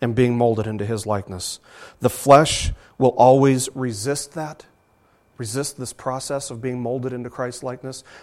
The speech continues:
The flesh will always work against it because the flesh and the spirit are at odds with one another. They're pulling different directions. So whether we realize it or not, our deepest desire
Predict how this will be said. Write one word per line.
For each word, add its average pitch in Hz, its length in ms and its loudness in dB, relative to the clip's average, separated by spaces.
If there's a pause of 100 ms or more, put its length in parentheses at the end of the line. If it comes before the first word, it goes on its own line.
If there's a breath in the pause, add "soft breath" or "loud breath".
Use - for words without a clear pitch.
The 131 80 -2
flesh 135 340 0
will 127 80 -4
always 143 420 2
work 131 320 -4
against 131 460 -4
it 175 220 -6 (680)
because 127 280 -6
the 113 60 -10
flesh 139 360 -2
and 131 80 -8
the 113 60 -8
spirit 117 360 -6
are 113 120 -10
at 107 60 -10
odds 104 300 -10
with - 140 -20
one 104 120 -18
another. 98 260 -16
They're 104 120 -12
pulling 135 320 -8
different 123 320 -10
directions. 98 720 -14 (2000)
So 135 140 -2
whether 131 160 4
we 127 120 0
realize 127 360 4
it 123 60 -2
or 120 80 0
not, 101 180 -2
our 117 140 0
deepest 120 340 -4
desire 107 480 -4